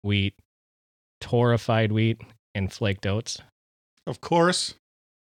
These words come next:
Speaker 1: Did it also taste like lactobacillus? And
Speaker 2: Yes, it's one of my favorite bacterias, yes.
Speaker 1: Is it? All right. And, and strawberry concentrate, obviously. We, we just went over that.
Speaker 2: Yes.
Speaker 1: All right, well,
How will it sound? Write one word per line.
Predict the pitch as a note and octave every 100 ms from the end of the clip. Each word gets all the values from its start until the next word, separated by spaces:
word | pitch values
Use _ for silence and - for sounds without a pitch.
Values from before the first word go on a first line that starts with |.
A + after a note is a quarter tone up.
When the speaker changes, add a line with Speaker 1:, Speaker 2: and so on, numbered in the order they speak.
| _ _
Speaker 1:
Did | A2 G2+
it | G2+
also | G2+ - G#2+ G2
taste | - G2+ F2+ -
like | F2+ F2+ - - - _ _ _ _ G#2
lactobacillus? | G#2+ G#2+ - G#2+ F#2 F#2+ - A2 B2+ - - _ _ _ _ -
And | E3
Speaker 2:
Yes, | D3+ A#2 C#3
it's | C3
one | D#3+
of | C#3
my | A#2+
favorite | C#3+ B2 A#2
bacterias, | A2+ G2+ - G#2+ G2+ G2+
yes. | A#2+ G#2
Speaker 1:
Is | G2 F#2
it? | A2+ -
All | G#2 F2+
right. | F#2 F2+
And, | F2 F#2+ F#2+ F#2 - _
and | F#2+ F#2
strawberry | - - A#2 G#2+ F#2+
concentrate, | - B2+ C3 A2 G2 G2
obviously. | G2+ A2 F#2+ - F#2+ F2+
We, | F2 F2+ _ -
we | F#2
just | F#2+ -
went | F#2
over | G2+ F#2+
that. | E2+ G#2+ E2 - -
Speaker 2:
Yes. | C#3 A2 - - _ _ _ _ _ _ _ _ _ _ _ G2+
Speaker 1:
All |
right, | A#2+ A2
well, | B2 C3+